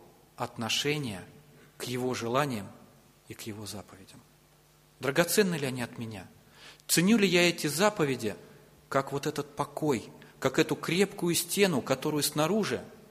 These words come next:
никто разбить не может? Никто.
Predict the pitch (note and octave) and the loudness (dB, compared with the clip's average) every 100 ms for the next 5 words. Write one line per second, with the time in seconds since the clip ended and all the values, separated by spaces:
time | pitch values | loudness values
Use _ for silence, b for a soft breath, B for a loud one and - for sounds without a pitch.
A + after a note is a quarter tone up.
0 | - A#2+ B2+ - E3 D3+ A2+ A2+ - G#2 | -20 -12 -12 -8 -8 -8 -10 -14 -14 -14
1 | F#2+ - - _ _ _ _ _ _ _ | -14 -16 -20 _ _ _ _ _ _ _
2 | _ _ _ _ _ _ _ _ _ _ | _ _ _ _ _ _ _ _ _ _
3 | _ - A#2+ - A2+ F2 | _ -10 -8 -6 -8 -8